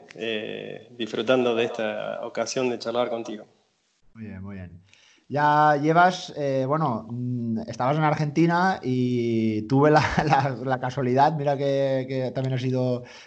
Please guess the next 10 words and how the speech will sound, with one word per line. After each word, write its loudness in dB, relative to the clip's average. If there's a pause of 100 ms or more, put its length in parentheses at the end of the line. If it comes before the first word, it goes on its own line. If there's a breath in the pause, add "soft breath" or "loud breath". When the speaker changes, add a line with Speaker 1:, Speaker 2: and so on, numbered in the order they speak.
(140 loud breath)
Speaker 2:
eh, 2
fue, 4
fue 4
casual, 4
que 0
nos 0
vimos 0
en -2
persona, 0
eh, 0